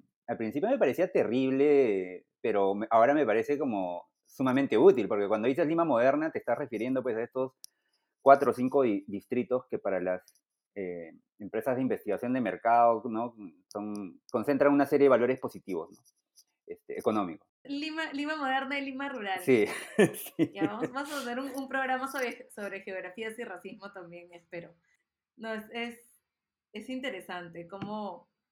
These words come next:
Speaker 2: cómo reproducimos estas lógicas, ¿no? Que son como, a veces puede sonar como algo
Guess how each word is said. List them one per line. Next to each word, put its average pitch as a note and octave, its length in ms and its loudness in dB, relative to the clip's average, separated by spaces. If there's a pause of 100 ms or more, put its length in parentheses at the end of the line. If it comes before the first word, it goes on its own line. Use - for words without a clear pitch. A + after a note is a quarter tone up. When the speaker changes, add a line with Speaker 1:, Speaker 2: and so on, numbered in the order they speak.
(580)
Speaker 2:
cómo E4 180 -4
reproducimos D#4 580 -6
estas E4+ 260 -6
lógicas, C4+ 480 -6
¿no? B3+ 160 -8
Que C4 120 -12
son C#4+ 240 -8
como, D#4 260 -6
a G#3 160 -2
veces C#4+ 340 -8
puede D#4 180 -8
sonar A#3 300 -8
como B3 420 -10 (640)
algo C4 720 -2